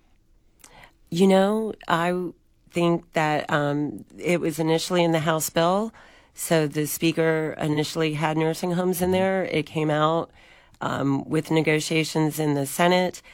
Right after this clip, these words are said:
Speaker 1: The nursing home industry adamantly opposed it. Um, I don't know if that had something to do with it.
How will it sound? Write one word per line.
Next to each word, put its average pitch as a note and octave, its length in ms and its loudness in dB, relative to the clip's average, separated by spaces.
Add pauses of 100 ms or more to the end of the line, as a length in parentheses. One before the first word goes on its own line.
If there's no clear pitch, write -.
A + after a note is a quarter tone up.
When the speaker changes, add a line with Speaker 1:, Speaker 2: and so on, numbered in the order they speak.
(260)
Speaker 1:
The D#3+ 80 2
nursing E3 440 4
home D#3 220 2
industry D3+ 960 -2 (200)
adamantly C#3 1040 2
opposed B2+ 540 -6
it. B2+ 320 -6 (460)
Um, C#3 720 0 (280)
I D3+ 120 0
don't D3+ 180 0
know D#3 520 0 (340)
if C#3+ 300 -4
that D3+ 260 2
had D#3 180 -2
something D#3 380 0
to D#3 120 -8
do D#3+ 160 -4
with D#3+ 180 -2
it. E3 300 -4